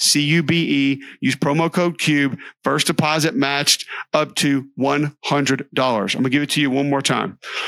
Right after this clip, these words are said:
Prizepicks dot com backslash cube. Use promo code cube. Get that first deposit matched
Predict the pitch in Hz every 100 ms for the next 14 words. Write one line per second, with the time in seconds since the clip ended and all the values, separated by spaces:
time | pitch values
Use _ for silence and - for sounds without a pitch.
0 | - _ - 165 151 165 185 180 - 180
1 | 185 160 143 147 151 - _ - 143 170
2 | - 175 180 - - 147 139 123 - -
3 | 117 160 214 214 185 151 - 139 135 123
4 | - - - 151 160 131 - 156 160 -
5 | 165 160 156 - 139 135 131 -